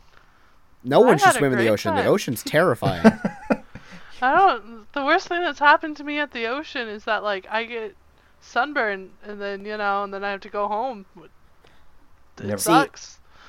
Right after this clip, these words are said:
Speaker 1: I'm, like, as white as snow, so, um, I don't sunburn, I fry.
Speaker 3: Damn.
Speaker 1: There is,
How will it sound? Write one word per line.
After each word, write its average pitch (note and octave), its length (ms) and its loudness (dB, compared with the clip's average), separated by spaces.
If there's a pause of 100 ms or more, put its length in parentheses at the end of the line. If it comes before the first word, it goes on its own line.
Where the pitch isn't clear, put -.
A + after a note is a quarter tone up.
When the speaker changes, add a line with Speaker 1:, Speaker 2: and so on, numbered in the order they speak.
(280)
Speaker 1:
I'm, E3 500 2
like, B2 380 0 (800)
as A#2+ 160 -8
white A#2+ 260 2
as A#2+ 120 -2
snow, G#2+ 560 -4 (540)
so, A#2 420 0
um, G2 380 -2 (220)
I C3+ 100 2
don't D#3+ 300 4 (840)
sunburn, D3+ 640 0
I A2+ 160 0
fry. A2+ 540 -4 (360)
Speaker 3:
Damn. - 300 -4 (1300)
Speaker 1:
There C#3+ 200 2
is, C#3 200 -2